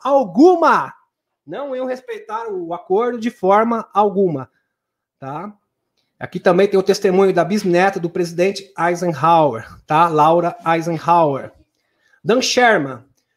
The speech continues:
um ex-especialista em comunicações eletrônicas da Força Aérea dos Estados Unidos,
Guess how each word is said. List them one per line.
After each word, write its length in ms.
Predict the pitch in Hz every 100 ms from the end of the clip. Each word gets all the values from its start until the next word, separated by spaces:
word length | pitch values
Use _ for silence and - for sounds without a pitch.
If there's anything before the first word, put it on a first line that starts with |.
| _ -
um 160 | 175
ex-especialista 960 | 247 277 - 254 254 247 214 220 220 -
em 60 | 190
comunicações 640 | 190 196 196 180 - 196
eletrônicas 480 | 185 180 185 175 165
da 120 | 156
Força 420 | - 226 254 -
Aérea 140 | 208 190
dos 80 | 175
Estados 240 | 180 180
Unidos, 440 | 208 202 196 -